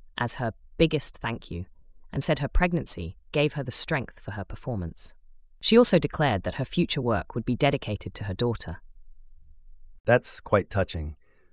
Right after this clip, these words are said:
Speaker 2: Snook's character in Succession has been a standout. Can you give us a bit more context about her role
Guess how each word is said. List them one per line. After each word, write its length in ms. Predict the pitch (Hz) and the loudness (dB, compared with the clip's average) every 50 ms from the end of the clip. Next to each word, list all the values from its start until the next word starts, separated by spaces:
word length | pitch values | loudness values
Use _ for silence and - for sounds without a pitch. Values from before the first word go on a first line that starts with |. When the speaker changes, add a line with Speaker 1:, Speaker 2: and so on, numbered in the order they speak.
| - _ - | -20 _ -12
Speaker 2:
Snook's 340 | - - 135 156 147 - | 0 2 2 4 2 0
character 420 | - - 131 131 135 123 - 110 101 | 2 6 6 6 6 6 4 2 2
in 120 | 101 95 | 2 2
Succession 600 | - - - - - 120 117 104 - - 85 82 80 | 0 -4 -6 0 4 4 4 4 2 -2 -4 -4 -4
has 180 | 85 87 80 | -4 -4 -4
been 160 | 78 101 101 | -2 -2 -2
a 20 | 90 | -2
standout. 600 | - - - 104 104 104 104 92 82 76 - - - - - _ _ - _ - - _ _ _ - - - | -2 -4 -2 -2 0 0 0 -2 -4 -6 -8 -10 -12 -18 -20 _ _ -20 _ -20 -20 _ _ _ -20 -20 -6
Can 120 | - - 120 | 0 2 2
you 80 | 127 | 4
give 160 | 123 135 131 120 | 4 4 4 4
us 100 | 113 - | 2 2
a 60 | 107 | 2
bit 180 | 95 113 107 | 2 2 2
more 160 | - 104 101 - | 2 0 -2 0
context 560 | - - 98 101 98 - - 95 - - - | 0 0 0 0 0 0 -2 -4 -4 -4 -6
about 220 | 90 90 90 82 | -4 -4 -4 -2
her 120 | - 92 87 | -2 -4 -2
role 420 | 82 87 90 92 92 90 87 | -2 0 0 0 0 -2 -4